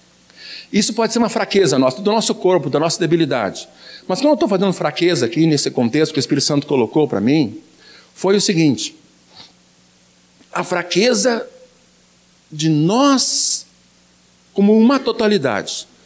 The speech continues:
Nós somos fraqueza. O Everton é fraqueza. O único que tem poder é Jesus.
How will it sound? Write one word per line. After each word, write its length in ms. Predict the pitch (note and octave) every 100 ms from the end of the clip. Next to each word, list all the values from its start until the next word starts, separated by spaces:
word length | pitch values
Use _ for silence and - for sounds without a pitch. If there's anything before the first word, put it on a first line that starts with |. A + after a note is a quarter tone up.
| _ _ -
Nós 460 | E3+ G#3 B3 B3
somos 1000 | - - - - - G3+ G#3 G3+ G3 - - _ - -
fraqueza. 520 | E3+ E3 A#2+ E2+ - - _ _ _ _ _ _ _ _ _ _ _ _ _ -
O 120 | C3
Everton 300 | F3+ F3+ F#3
é 60 | E3+
fraqueza. 480 | E3 C#3 F#2 - - _ _ _ _ _ _ _ _ _ _ _ _ _ _ _ _ _ _ _ _
O 80 | B3+
único 420 | C#4+ C4 A3 C#3
que 140 | C3 C3+
tem 200 | C#3 B2
poder 540 | A2+ G2 B2 C3 C3 - - _ _
é 120 | -
Jesus. 580 | A#2 A#2+ G2+ F2 - -